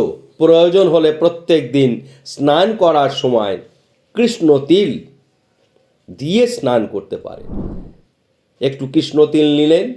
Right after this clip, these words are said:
জলে দিয়ে দিলেন, তারপরে সেই জল দিয়ে স্নান করবেন, তাতে রাহুর দোষ কাটে। দান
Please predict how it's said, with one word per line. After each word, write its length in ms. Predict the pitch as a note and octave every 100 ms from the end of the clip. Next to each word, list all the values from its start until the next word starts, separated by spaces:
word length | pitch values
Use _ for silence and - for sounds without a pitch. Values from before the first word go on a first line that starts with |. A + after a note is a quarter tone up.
| - G2+
জলে 300 | C3 C3+ D3
দিয়ে 280 | B2 C#3 C#3+
দিলেন, 280 | D#3 F#3+ A3+
তারপরে 400 | A3+ A#2 A2+ A#2 A#2
সেই 240 | B2+ B2+
জল 240 | A2 G#2 G2+
দিয়ে 200 | B2 F#3+ - _ _
স্নান 400 | - - D#3 C3+ A2+
করবেন, 400 | F#2 B2 C3+ - _ _ _ _ _ _ _ -
তাতে 300 | F3 F3+ D#3 G#2+ - - -
রাহুর 460 | C3+ D3 D#3 G#3 C3
দোষ 240 | C3 D3+ - - _
কাটে। 300 | D3 B2+ - - _ _ _ _ _ _ _ _ _ _ _ _ _ _ _ _ _ _ -
দান 260 | A#2+ E3